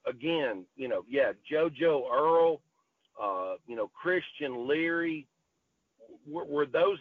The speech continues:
guys kinda come into play. And I'm not dumb enough to fall into this rabbit hole. I know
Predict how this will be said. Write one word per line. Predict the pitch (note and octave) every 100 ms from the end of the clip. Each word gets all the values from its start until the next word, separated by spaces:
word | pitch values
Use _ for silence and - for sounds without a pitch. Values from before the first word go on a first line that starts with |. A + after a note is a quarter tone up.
| C#3
guys | E3+ D#3 D#3 -
kinda | D#3+ D3 -
come | D#3 D#3+
into | C3+ _
play. | D3 F#3 F#3+ D3
And | C3+ - - -
I'm | D#3 F#3
not | E3+ C3+ B2
dumb | E3 F3 F3+
enough | C#3+ B2 A#2+ B2 _ A#2
to | G#2 F2+ _
fall | C#3+ C#3+ C#3
into | C3 B2+
this | A#2 A2+ -
rabbit | A#2+ C#3 D#3 C3
hole. | F#2+ F#2+ F2 - _ _ _ _ _ _ -
I | C3 D#3
know | F#3+ F#3+ F#3 F3+ F3+